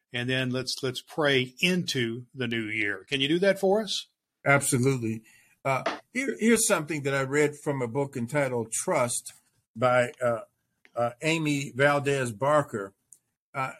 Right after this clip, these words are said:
Speaker 2: Jesus cares about us, and Jesus has the authority to deliver on what God has promised. Oh, how true that is. That's a connection to Jeremiah twenty-nine eleven.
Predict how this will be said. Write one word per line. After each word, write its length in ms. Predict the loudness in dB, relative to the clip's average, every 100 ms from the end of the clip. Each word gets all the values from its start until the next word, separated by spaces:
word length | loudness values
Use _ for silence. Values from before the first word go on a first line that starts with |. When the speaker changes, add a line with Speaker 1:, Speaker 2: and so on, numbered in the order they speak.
| -12
Speaker 2:
Jesus 540 | -2 0 2 2 0 0
cares 500 | 4 6 6 2 -2
about 400 | 0 2 2 2
us, 300 | -2 -6 -8
and 100 | -6
Jesus 520 | -2 2 2 2 0 2
has 260 | 2 2
the 160 | 0 0
authority 840 | 0 -2 0 2 0 -2 -6 -8 -10 -20 _ -4
to 100 | -2
deliver 480 | 0 2 2 2 -2
on 380 | -2 -2 0
what 260 | 0 0 -2
God 460 | 2 2 4 0 0
has 280 | -2 -2
promised. 640 | -4 -4 -4 -4 -12 -18 -20 _ _ _ -6
Oh, 160 | -2
how 300 | 2 4 2 0
true 220 | -2 0
that 200 | 2 2
is. 160 | 2 4
That's 220 | 2 2
a 60 |
connection 500 | -2 0 0 0 -4
to 100 | -4
Jeremiah 560 | -2 2 4 4 2 2
twenty-nine 600 | -2 -6 -4 -2 -2 -2
eleven. 440 | -4 -4 -6 -10